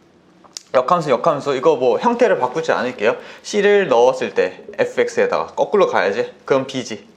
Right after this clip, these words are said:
그죠? C를 거꾸로 넣었을 때 일단 B가 나와야 한다. 그리고 C를 거꾸로 넣었을 때 B. 그 다음에 B를 또 다시 대입해야 되겠죠? 음, 역함수 B. B를 다시 대입을 하면은 A가 나온다. A 정답.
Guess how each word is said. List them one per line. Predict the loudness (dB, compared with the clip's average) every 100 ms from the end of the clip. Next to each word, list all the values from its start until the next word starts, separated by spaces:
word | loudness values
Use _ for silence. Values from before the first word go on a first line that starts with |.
| _ _ _ -10
그죠? | -2 -2 -2 -14 -20 -12
C를 | -4 0 2 0 -6 -10
거꾸로 | -6 -2 0 2
넣었을 | 2 0 -2
때 | 2 2 0 -4
일단 | -4 -2 -2 -2
B가 | -2 0
나와야 | 2 2
한다. | 0 0 -2 -2
그리고 | -8 -10 -8 -6 -6 -10 -20 -12
C를 | -4 -2
거꾸로 | 0 -2 -4
넣었을 | -4 -4
때 | -2 -2
B. | -2 -14 -14 -14 -20 _ _ _
그 | -2
다음에 | 0 0
B를 | 0 0 2
또 | 2
다시 | 0 -2
대입해야 | 0 -2 2 0
되겠죠? | 0 -4 -4 -6 -8 _ -20 -18
음, | -16 -18 _ _ -20 -16
역함수 | -12 -8 -8 -8 -14
B. | -14 -16 -16 -20 -20 -20 -20 -20 -6
B를 | 2 2 4
다시 | 0 0 2 2 0 -4 -8
대입을 | 0 2 4 2 2
하면은 | 2 2 2 -2 -4
A가 | -6 -6 -6
나온다. | -6 -8 -8
A | -8
정답. | -12 -16 -18